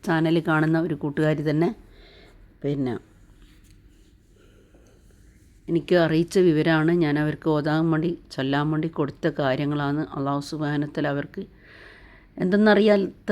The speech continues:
സ്നേഹത്തോടെയും സന്തോഷത്തോടെയും എന്നെ വിളിച്ച് WhatsApp-ൽ പറഞ്ഞിട്ടുണ്ടായിരുന്നു.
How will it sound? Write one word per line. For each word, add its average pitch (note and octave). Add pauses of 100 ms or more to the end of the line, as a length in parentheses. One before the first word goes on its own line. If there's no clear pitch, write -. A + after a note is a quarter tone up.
(100)
സ്നേഹത്തോടെയും E3
സന്തോഷത്തോടെയും D3+
എന്നെ D3
വിളിച്ച് C#3+ (800)
WhatsApp-ൽ C3+ (140)
പറഞ്ഞിട്ടുണ്ടായിരുന്നു. C#3